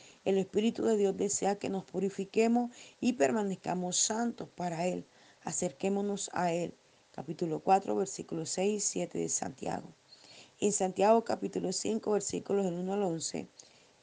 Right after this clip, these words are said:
quería preparar a sus lectores para la segunda venida de Cristo. La ilustración del granjero que espera con paciencia a que lleguen las lluvias temprana y tardía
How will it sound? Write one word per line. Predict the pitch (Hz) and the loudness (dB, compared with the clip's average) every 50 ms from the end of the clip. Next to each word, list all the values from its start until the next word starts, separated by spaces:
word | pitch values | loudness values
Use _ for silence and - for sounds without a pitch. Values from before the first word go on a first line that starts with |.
| _ _ _ | _ _ _
quería | - 208 190 202 214 220 233 | 4 4 6 6 6 6 6
preparar | 240 269 269 233 - 226 220 208 202 | 4 2 2 4 4 2 4 4 2
a | 208 | 2
sus | 220 - 233 226 | 0 0 0 -2
lectores | 233 226 - - 185 180 180 180 190 | -2 -2 -2 -2 -2 0 0 -2 -2
para | - - - 202 190 | 0 0 2 2 2
la | 185 190 | 2 0
segunda | 185 - 175 170 170 165 170 190 190 | 0 -2 -2 -4 -2 0 0 0 2
venida | 185 180 175 165 165 180 185 | 0 0 -2 -2 -2 0 -2
de | 180 175 | -2 -4
Cristo. | - - - - 131 240 - - - 208 - _ _ - - - - _ - | -4 -4 -2 -2 -2 -2 -4 -8 -14 -20 -20 _ _ -20 -20 -20 -20 _ -2
La | 165 170 | 0 0
ilustración | 170 165 190 202 - - - 180 - - - 208 226 | 2 0 0 -2 -2 -2 -2 -2 0 0 0 0 2
del | 226 - 226 226 | 2 2 2 2
granjero | 220 202 190 185 190 180 214 214 208 | 2 2 2 0 0 0 0 0 0
que | - 202 | -2 -6
espera | 196 - 185 190 202 208 | -4 -2 -2 0 0 0
con | - 214 208 | -2 -4 -4
paciencia | - - 180 180 - - 190 214 226 - - 196 165 156 - - - - - - _ | -2 -4 -4 -4 -2 -2 -2 -2 -2 -2 -2 -4 -6 -8 -10 -18 -20 -20 -20 -4 _
a | 190 190 | 0 0
que | 190 - 180 | 0 0 2
lleguen | 170 190 196 208 214 214 | 4 4 4 4 2 0
las | 202 190 | 0 0
lluvias | 165 180 190 190 208 220 214 | 0 0 0 2 0 0 -2
temprana | - 185 180 165 - - 185 196 208 | -4 -6 -8 -6 -4 -4 -2 -2 -2
y | 208 | -2
tardía | 208 - 185 170 156 175 185 185 180 190 | -2 -2 -2 -2 -2 0 0 0 0 -2